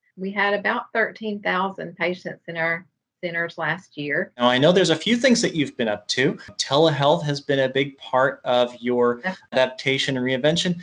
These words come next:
Speaker 2: You've also mentioned that you have instituted some testing and some screening, which we're gonna talk about. And I know reporting and quality metrics are important to you as
Speaker 1: Right.
Speaker 2: well.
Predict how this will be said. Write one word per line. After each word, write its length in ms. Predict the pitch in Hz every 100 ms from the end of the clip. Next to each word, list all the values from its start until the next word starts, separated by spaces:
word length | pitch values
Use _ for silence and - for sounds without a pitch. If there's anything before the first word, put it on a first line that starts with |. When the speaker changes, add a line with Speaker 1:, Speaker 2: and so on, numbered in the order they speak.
| - -
Speaker 2:
You've 220 | 123 123
also 320 | 135 147 156
mentioned 420 | 139 135 135 139
that 180 | 131 123
you 220 | 139 127
have 460 | 120 123 120 120 117
instituted 640 | 147 139 - 123 135 127
some 240 | - 117 104
testing 520 | - 175 175 - 160
and 120 | 135 123
some 220 | 117 104
screening, 500 | - - 190 208 202
which 200 | 180 -
we're 80 | 175
gonna 160 | 170
talk 240 | 160 151 151
about. 340 | 156 151 -
And 180 | 156 147
I 60 |
know 320 | 147 147 147 139
reporting 840 | 143 - - 254 294 196 117 113
and 160 | 120
quality 360 | - 170 185 160
metrics 420 | 123 117 113 -
are 100 | 107
important 480 | 107 - 113 - 110
to 160 | - 113
you 280 | 104 104 -
as 260 | 107 107 -
Speaker 1:
Right. 200 | 175 135
Speaker 2:
well. 360 | 147 104 92